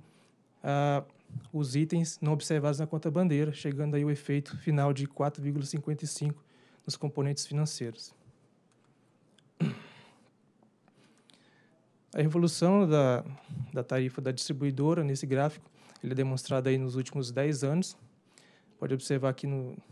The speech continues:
a distribuidora permanece abaixo do, dos índices de, de inflação, e nesse período de dez anos ela teve,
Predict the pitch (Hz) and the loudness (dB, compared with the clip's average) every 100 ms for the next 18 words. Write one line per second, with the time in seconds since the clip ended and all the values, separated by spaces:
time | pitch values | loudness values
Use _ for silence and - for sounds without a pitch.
0 | - - - _ - 127 - 139 135 135 | -18 -18 -20 _ -10 -8 -4 0 2 0
1 | 131 131 131 131 143 156 151 139 123 123 | 0 -2 -2 -2 -2 -2 -4 -6 -6 -2
2 | 135 - 139 127 117 _ - - - - | -4 -4 -6 -6 -8 _ -20 -20 -20 -6
3 | 131 120 127 - 147 131 127 123 117 - | -4 -2 -2 -4 -4 -2 -2 -2 -4 -10
4 | _ _ - 123 120 147 143 147 151 185 | _ _ -10 -8 -2 -2 -2 -2 0 -2
5 | - - - - 131 139 139 151 160 - | -4 -20 -20 -6 0 0 0 0 0 0
6 | - 147 143 143 147 147 131 147 185 175 | 0 2 2 0 0 0 0 0 0 0
7 | 147 143 147 127 139 139 123 | -2 0 -2 0 0 0 -2